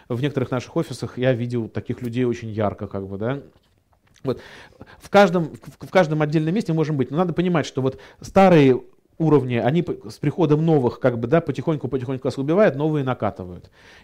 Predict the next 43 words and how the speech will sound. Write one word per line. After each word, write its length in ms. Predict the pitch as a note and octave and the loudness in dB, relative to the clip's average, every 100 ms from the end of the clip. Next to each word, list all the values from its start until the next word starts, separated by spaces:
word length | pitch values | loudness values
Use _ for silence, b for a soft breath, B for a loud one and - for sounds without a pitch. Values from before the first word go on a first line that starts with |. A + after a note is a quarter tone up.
| - | -2
Если 220 | F3 F3 | 0 0
хочется 300 | F3+ F3 F3 | -4 -2 -2
разобраться 460 | D#3 D#3 F3 D#3+ | 0 2 0 0
в 40 | D#3 | -4
этом 200 | D#3+ D3+ | -4 -8
детальнее, 480 | D#3 G3+ F#3+ D3 A#2 | -4 -2 -2 -2 -4
ну, 400 | C#3+ D3+ C3 A#2+ | -4 -4 -6 -4
я 80 | |
советую 380 | C#3 C3 C3 B2+ | -2 0 -2 -2
почитать 420 | - - C3 A#2+ | -6 -4 -2 -2
книжку, 400 | C3+ E3+ - A#2+ | -2 -4 -4 -8
там 480 | G#2+ A#2+ A#2+ - D#2+ | -2 -2 -2 -8 -14
люди 240 | A#2+ C3 A#2+ | -8 -4 -4
у-, 80 | |
у-, 500 | G2+ A#2 A#2 - B2 - | -6 -12 -16 -14 -14 -12
у-, 220 | B2+ C3+ | -10 -4
лучше 240 | D#3+ C3 B2 | -4 -2 -4
умеющие 400 | B2 A2+ - A2+ | -4 -6 -6 -10
писать 320 | - A#2+ - | -4 -6 -6
о 80 | - | -10
том, 120 | B2 | -10
что 140 | - | -8
происходит 300 | G#2 - A#2+ | -10 -8 -8
в 40 | A#2 | -8
наших 220 | A2 A#2 | -10 -8
душах, 260 | E3+ G#2+ | -8 -8
об 120 | G#2+ A#2 | -6 -4
этом 180 | A#2 | -6
рассказывают. 640 | A2 A2 - F2+ F2 E2 _ B B B B B | -10 -10 -10 -12 -14 -20 _ B B B B B
Здесь 300 | C#3+ G3 - B | 2 2 2 B
самое 300 | - D#3+ D#3+ | -2 0 2
важное 300 | F#3 E3 C#3+ | 0 0 -4
понимать, 380 | A#2+ D3 C#3+ A#2 | -4 -4 -2 -2
что, 160 | - | -2
да, 160 | A#2 D#3 B B | 0 0 B B
что 240 | - C#3 | -2 0
вот 200 | C3+ D3 | 2 -2
когда 220 | - C#3 | -4 2
эти 140 | D#3 - | 2 2
волны 300 | D3 D3 C#3 | -2 -2 -4
пришли, 440 | D#3 - F#3 A3+ - | -6 -4 -2 -2 0
важно 400 | C3+ F3 C#3+ C3+ | 2 2 0 -4
их 480 | A#2+ D3+ C#3+ - | -2 -6 -6 -8